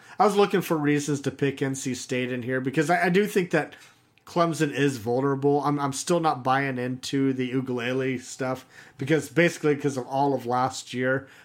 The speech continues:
I, I don't know how you change that, but I think he's gonna fall down.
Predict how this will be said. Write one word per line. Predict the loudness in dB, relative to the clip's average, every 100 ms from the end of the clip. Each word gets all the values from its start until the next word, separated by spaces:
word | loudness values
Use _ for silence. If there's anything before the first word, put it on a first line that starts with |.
| -6
I, | -2 -2 -4 _ _ _ _ _ _ _ _ _
I | 0
don't | 0
know | 2
how | 2
you | 2 0
change | 0 0 0 -2
that, | -4 -4 -4 -4
but | -4 -2
I | -6
think | -2 -4
he's | -4 -4
gonna | -6
fall | -4 -2 -2
down. | -2 -2